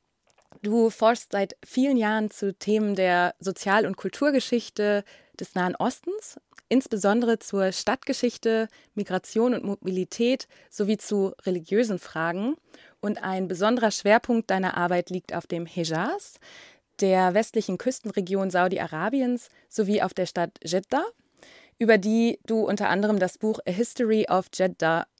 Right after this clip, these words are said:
zweitausendzwanzig veröffentlicht hast. Ähm, deine langjährige Forschung in Syrien, Jemen und Saudi-Arabien machen dich zu einer der umfassendsten Kennerinnen der Region.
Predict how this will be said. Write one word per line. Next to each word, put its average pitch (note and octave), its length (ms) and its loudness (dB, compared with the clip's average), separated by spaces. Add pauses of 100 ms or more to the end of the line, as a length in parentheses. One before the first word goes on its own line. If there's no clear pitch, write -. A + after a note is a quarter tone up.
zweitausendzwanzig E3+ 960 -2
veröffentlicht - 720 -8
hast. - 360 0 (720)
Ähm, G#3 460 2 (420)
deine G#3+ 220 6
langjährige B3 460 4
Forschung B3 460 0
in G3 440 -4
Syrien, B3+ 640 6
Jemen A#3+ 560 4
und C4+ 180 0
Saudi-Arabien A3 920 4
machen G#3 340 0
dich F#3 340 -2 (320)
zu - 140 -2
einer G#3+ 300 6
der F3 340 4
umfassendsten G3 920 0
Kennerinnen F3+ 580 4
der E3 140 2
Region. F3 500 -2